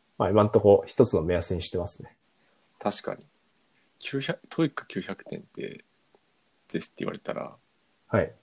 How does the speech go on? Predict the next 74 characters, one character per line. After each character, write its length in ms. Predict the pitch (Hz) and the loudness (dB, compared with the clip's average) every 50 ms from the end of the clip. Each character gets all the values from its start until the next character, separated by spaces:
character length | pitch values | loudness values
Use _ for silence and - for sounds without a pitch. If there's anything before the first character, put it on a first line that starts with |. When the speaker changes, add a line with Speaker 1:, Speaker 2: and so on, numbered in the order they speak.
| _ - | _ -16
Speaker 2:
す 360 | - - - - - - 92 | -14 -10 -10 -10 -8 -8 -8
ご、 120 | 98 87 | -8 -8
す 280 | 87 - - - - 95 | -8 -8 -8 -6 -2 0
ご 100 | 95 101 | 0 0
そ 200 | - - 92 92 | 0 0 -2 -2
う 60 | 87 | -2
と 120 | - - - | -4 -8 -20
い 40 | |
う 20 | - _ _ - | -20 _ _ -18
か。 100 | - - | -6 0
Speaker 1:
<laughs> 640 | - 110 98 - 151 143 - - 135 - - - - _ _ _ _ - _ _ _ _ _ _ _ _ _ _ - - _ _ _ _ _ _ _ _ _ _ _ _ _ _ - | 2 2 4 4 4 4 6 6 4 4 4 -10 -20 _ _ _ _ -20 _ _ _ _ _ _ _ _ _ _ -20 -20 _ _ _ _ _ _ _ _ _ _ _ _ _ _ -16
Speaker 2:
そ 160 | - - 98 | -14 -14 -12
こ 100 | - 104 | -10 -10
そ 120 | 104 113 | -10 -8
こ 120 | - - 98 | -4 -2 -2
英 100 | 101 104 | -2 0
語 100 | 101 98 | 0 -2
で 160 | 95 107 92 | 0 -2 -4
き 320 | - - 98 85 78 - - - | -4 -4 -6 -6 -6 -6 -8 -6
る 140 | - 87 | -6 -4
ん 100 | 90 85 | -4 -4
だ 120 | - 85 - | -4 -4 -4
な 140 | - - - | -4 -4 -8
っ 40 | |
て 140 | - - - | -8 -10 -12
い 60 | - | -10
う 40 | - | -10
の 80 | - - | -10 -12
は 80 | - | -14
す 160 | - - - - | -12 -10 -8 -8
ご 100 | - - | -8 -8
い 100 | - - - - | -8 -14 -14 -10
思 200 | 180 - - - | -8 -6 -6 -6
い 40 | |
ま 160 | - - - - | -6 -8 -14 -18
す 120 | - - | -18 -20
ね。 80 | - - 180 208 - _ _ - | -20 -20 -20 -20 -20 _ _ -8
Speaker 1:
う 60 | - 98 | -6 -4
ん 20 | |
う 40 | 90 | -4
ん 20 | |
う 140 | 82 85 87 | -4 -6 -8
ん。 0 | |
Speaker 2:
な 40 | 85 | -8
ん 40 | 82 - - - - - _ _ _ _ _ - _ _ _ _ _ - - - _ _ - - | -8 -10 -12 -14 -14 -16 _ _ _ _ _ -20 _ _ _ _ _ -20 -20 -20 _ _ -14 -10
か 80 | 113 | -8
今 200 | 120 135 143 120 | -8 -4 -2 -2
見 120 | 98 98 101 | 2 2 4
る 100 | 101 90 | 2 2
と、 400 | - - - 65 57 - - - _ _ _ _ | 0 -2 -4 -4 -2 -4 -8 -12 _ _ _ _
こ 100 | - - | -10 -6
れ、 140 | 120 117 117 - _ _ - - - - - | -6 -6 -6 -8 _ _ -16 -14 -12 -12 -10
二 160 | - - - - | -10 -10 -8 -8
千 220 | - - 147 113 | -4 -4 -2 0
二 140 | 98 92 90 | 0 -2 -2
十 120 | 104 117 | -2 -2
年 160 | 101 85 69 | -2 -2 -4
九 160 | - - - 95 | -6 -6 -4 -2
月。 440 | 78 76 - _ - - - - - _ _ _ _ _ _ _ _ _ _ _ _ _ _ _ _ _ _ _ _ _ _ _ _ _ _ _ _ _ _ _ | -2 -4 -4 _ -16 -18 -18 -18 -20 _ _ _ _ _ _ _ _ _ _ _ _ _ _ _ _ _ _ _ _ _ _ _ _ _ _ _ _ _ _ _
あ、 80 | - 98 | -4 -2
八 80 | 92 | 0
木 120 | 95 104 120 | 0 -2 -2
さ 100 | 147 160 | -4 -4
ん 60 | 156 | -4
が 80 | 156 | -4
受 120 | 160 - - | -6 -6 -4
け 40 | - | -4
た 60 | - | -4
や 80 | - | -4
つ 80 | - - | -4 -8
で 60 | - | -18
す 60 | - | -18
か 100 | - - | -18 -16
ね。 140 | - 139 151 | -16 -16 -16